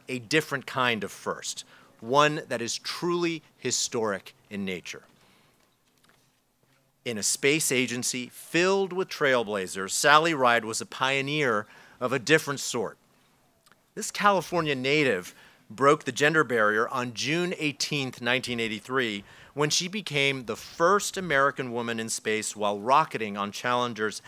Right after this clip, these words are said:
S T S seven mission with four male crewmates.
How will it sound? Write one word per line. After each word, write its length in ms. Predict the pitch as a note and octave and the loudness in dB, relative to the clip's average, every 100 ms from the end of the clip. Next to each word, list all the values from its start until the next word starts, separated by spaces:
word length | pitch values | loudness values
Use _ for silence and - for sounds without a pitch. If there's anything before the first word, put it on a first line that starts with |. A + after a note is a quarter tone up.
| - - _ | -20 -20 _
S 240 | C3+ D3+ | 0 0
T 240 | - E3+ D3 | -4 0 2
S 140 | C3+ | 2
seven 440 | - C3+ B2 A#2 A#2 | 2 0 0 -2 -4
mission 460 | B2+ - G2 F2 - - _ | -4 -4 -6 -10 -14 -20 _
with 180 | A#2 - | -10 -10
four 440 | - B2+ B2+ C3 | -10 -4 0 0
male 300 | A#2+ A#2 G#2+ | 0 -2 -4
crewmates. 640 | - A2+ G2 D2+ - - | -6 -12 -10 -12 -14 -16